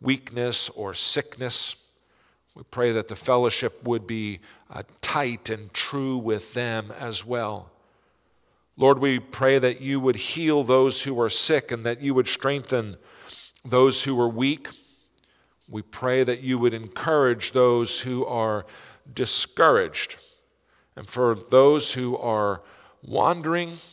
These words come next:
Lord, we pray that you would, uh, chastise them and send them home where they belong. Father God, you have loved us with a love that is larger than we can understand.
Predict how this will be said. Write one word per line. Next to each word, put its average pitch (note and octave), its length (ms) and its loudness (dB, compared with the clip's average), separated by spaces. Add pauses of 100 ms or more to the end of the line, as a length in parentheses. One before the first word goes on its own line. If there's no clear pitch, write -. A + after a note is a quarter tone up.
(140)
Lord, D3+ 480 0
we B2 160 -4
pray C#3 720 -2
that A2+ 360 -6
you C3 240 -12
would, A2+ 400 -6 (720)
uh, - 300 -14 (160)
chastise G2 720 -6
them F2+ 180 -10 (580)
and G2 120 -14
send B2 340 -6
them A#2 180 -6
home G#2 360 -6
where G2 180 -8
they F#2+ 120 -6
belong. G2+ 480 -8 (1500)
Father B2+ 240 2
God, C3 240 0
you B2+ 100 -2
have A2+ 160 -2
loved B2 340 2
us B2 280 0
with A2+ 120 -6
a G#2+ 60 -4
love A#2 460 0
that A2 160 0
is G#2 260 -4
larger A2+ 480 0
than G#2 220 -10
we A2+ 180 -8
can G#2 240 -12
understand. A#2 1300 -6